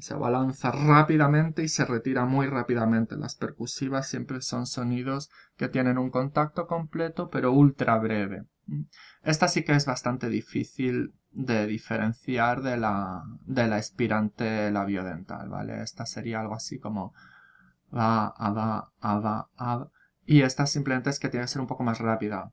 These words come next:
¿vale? Sería va, a, va, a, va, a, va.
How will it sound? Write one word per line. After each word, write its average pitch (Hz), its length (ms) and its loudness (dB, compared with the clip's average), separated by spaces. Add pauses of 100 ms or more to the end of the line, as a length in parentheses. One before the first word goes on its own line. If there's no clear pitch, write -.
(120)
¿vale? 127 280 -10
Sería 120 300 -10 (260)
va, 120 280 0 (100)
a, 110 80 -4
va, 110 280 -2 (180)
a, 113 100 -2
va, 107 220 -4 (140)
a, 104 100 0
va. - 100 -10